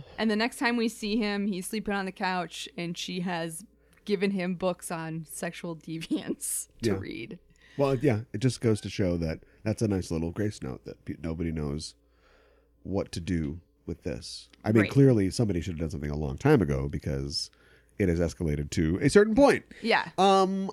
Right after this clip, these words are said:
Speaker 2: what do you think? Where do you think we're going with this? Fincher is no stranger to telling a story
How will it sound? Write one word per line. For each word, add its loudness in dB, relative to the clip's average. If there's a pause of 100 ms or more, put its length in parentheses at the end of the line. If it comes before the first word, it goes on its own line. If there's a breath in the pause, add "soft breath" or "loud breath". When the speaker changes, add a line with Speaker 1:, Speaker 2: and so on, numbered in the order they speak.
Speaker 2:
what 2
do 6
you 4
think? 2
Where 0
do 2
you 2
think 0
we're 2
going 4
with -6
this? -10
Fincher 4
is 0
no 6
stranger 2
to -2
telling 2
a -2
story 4